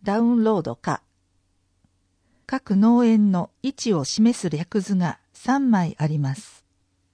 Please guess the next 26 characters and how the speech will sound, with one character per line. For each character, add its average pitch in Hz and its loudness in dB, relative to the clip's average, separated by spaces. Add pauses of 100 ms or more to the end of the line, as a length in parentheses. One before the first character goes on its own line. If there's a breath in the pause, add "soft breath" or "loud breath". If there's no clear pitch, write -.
(440)
一 240 2
枚 208 6
目、 160 -2 (380)
市 - 2
民 277 4
農 247 4
業 220 6
大 202 0
学、 160 -6 (400)
戸 277 -6
倉 190 0
市 - -2
民 262 6
農 226 4
園、 139 -6 (400)
国 254 -6
分 254 4
寺 226 -4
生 202 -4
き 262 -6
生 240 -10
き - 2
農 220 6
園。 143 -4 (760)
説 - -4
明。 185 2